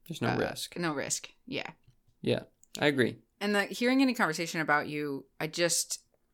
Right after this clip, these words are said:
Speaker 2: there is a good side to just being, like, feeling better, but also you risk th-,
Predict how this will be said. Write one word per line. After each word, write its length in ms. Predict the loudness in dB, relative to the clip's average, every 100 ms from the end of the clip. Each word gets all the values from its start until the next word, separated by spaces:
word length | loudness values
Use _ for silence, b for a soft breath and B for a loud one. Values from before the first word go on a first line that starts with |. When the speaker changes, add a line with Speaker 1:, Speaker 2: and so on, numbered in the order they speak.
| 0
Speaker 2:
there 240 | 4 4 4
is 220 | 2 4
a 60 | 4
good 240 | 4 4
side 460 | 4 6 6 4 0
to 120 | -4
just 420 | -2 -2 -2 -6 -4
being, 320 | -2 -2 -2
like, 220 | -2 -4
feeling 380 | -8 -4 -2 -2
better, 340 | -2 0 0
but 140 | 0 0
also 360 | 0 0 -4
you 220 | -4 -8 -2
risk 420 | 0 0 -2
th-, 100 | -8